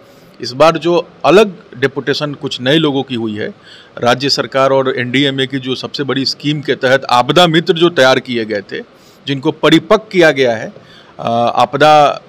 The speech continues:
के दौरान, आपदा के बाद जो, आ, आ, प्राथमिक चिकित्सा के लिए, उनकी भी प्रतिनियुक्ति इस बार की गई है। कंट्रोल रूम एक छोटा सा बनाया गया है, सारे, लगभग सारे पोस्ट पे,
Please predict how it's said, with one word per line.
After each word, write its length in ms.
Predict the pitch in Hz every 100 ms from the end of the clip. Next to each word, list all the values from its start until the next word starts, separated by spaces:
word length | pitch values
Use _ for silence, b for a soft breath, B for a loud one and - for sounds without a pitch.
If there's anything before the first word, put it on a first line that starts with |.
| -
के 120 | 135
दौरान, 420 | 123 123 135 143
आपदा 360 | 135 131 139 143
के 140 | 139
बाद 320 | 117 123 135 117
जो, 220 | 127 117
आ, 500 | - - - _ 127
आ, 20 | 113 113 110 107 104 98 110 110 107 - -
प्राथमिक 420 | - 143 160 160
चिकित्सा 480 | - 147 135 - 160
के 180 | 135 120
लिए, 220 | 107 151 - b b b
उनकी 340 | 185 214 196 277
भी 140 | 240
प्रतिनियुक्ति 560 | 208 185 143 139 - 175
इस 200 | 156 123
बार 200 | 135 202 - B _
की 120 | -
गई 240 | 131 120 110
है। 100 | 107
कंट्रोल 560 | 127 139 127 147 151
रूम 220 | 143 180 202
एक 100 | - -
छोटा 280 | 131 120 127
सा 160 | 147
बनाया 600 | 131 - - 113 113 131
गया 220 | 131 127
है, 80 | 156
सारे, 380 | 170 127 120 135
लगभग 360 | 123 113 123 147
सारे 280 | 151 190
पोस्ट 300 | 208 113 113
पे, 180 | - 208